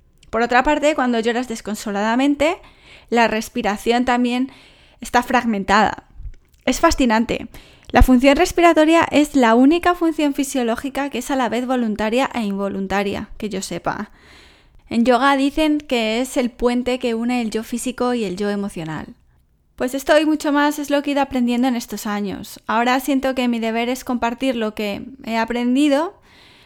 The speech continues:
y expandir mi conocimiento a cualquier otra persona que le pueda ayudar y que le pueda cambiar la vida. Solo puedo decir que qué descanso mental y qué ahorro de energía vital es sentirse a gusto con una misma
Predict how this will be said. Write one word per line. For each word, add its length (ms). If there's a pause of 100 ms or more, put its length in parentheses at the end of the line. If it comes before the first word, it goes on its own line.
(200)
y 180
expandir 1080
mi 120
conocimiento 720
a 360
cualquier 340
otra 260
persona 520
que 260
le 120
pueda 400
ayudar 500 (100)
y 80
que 100
le 140
pueda 280
cambiar 300
la 140
vida. 380 (600)
Solo 300
puedo 140
decir 600
que 400
qué 160
descanso 600
mental 540
y 120
qué 180
ahorro 400
de 80
energía 680
vital 580
es 160
sentirse 720
a 80
gusto 520
con 200
una 240
misma 480